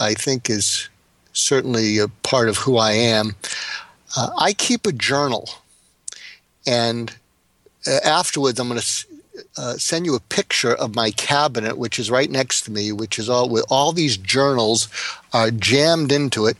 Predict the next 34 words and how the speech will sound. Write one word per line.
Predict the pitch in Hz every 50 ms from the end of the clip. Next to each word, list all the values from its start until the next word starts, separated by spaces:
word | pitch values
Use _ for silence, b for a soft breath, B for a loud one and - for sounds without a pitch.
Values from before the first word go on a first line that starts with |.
| B B B B B B B -
And | 131 123 123 127 131 127 - -
I | 135 127 135
believe | 127 113 139 139 139 151 208 226 127 123 120 113 - -
I'm | - 139 135 139 139 135
on | - - 131 135 131 127 123 120 113
volume | 101 104 123 135 139 156 165 160 156 156 156 151 147
two | - - - - 202 208 190
hundred | 180 190 190 180 185 165
and | 151 147 135
thirty-two. | - - 151 147 143 135 135 113 104 - - - 127 110 107
So | - - - 127 120
I | 139 160
have | 175 170 160
over, | 160 151 135 135 139 135 - -
over | 143 143 120 123
forty | 117 - - - 139 143 147 147 147 147
thousand | - - 135 127 123 123 120 - - 117 110
pages. | - - 110 113 113 101 107 - - - - - - - B B B B B B B B B B B B -
And | 120 117
I | 120 123
think | 127 - 208 214
what | - 190 170
happened | 143 151 175 190 208 208 - - 135 127 123
is | 123 110
when | - -
I | 120 117 117
started | 113 - - - 151 156 175 190 175 170 -
keeping | - - 185 170 - 151 127
the | 117 113
journal | 104 - - 117 113 117 113 113 113
in | 110 113
nineteen | 120 120 127 139 147 - - 151 139 131
seventy-six, | 123 - - 143 135 120 131 123 110 104 101 - - - - 131 117 - - - - - - - - - _ _ _ B B B B B B B B B B B B B _ _ _ - - -
um, | 120 120 127 -